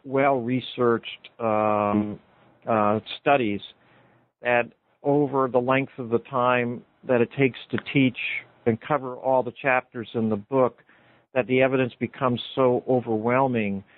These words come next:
that even the most, uh, potentially racist white students are going to have to start to somewhat capitulate from their perspective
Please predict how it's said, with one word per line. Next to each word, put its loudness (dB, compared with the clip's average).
that 2
even 2
the 0
most, 0
uh, -2
potentially 0
racist 2
white 0
students 2
are 2
going 2
to -4
have -2
to -16
start 0
to 4
somewhat 0
capitulate 0
from -2
their 4
perspective -4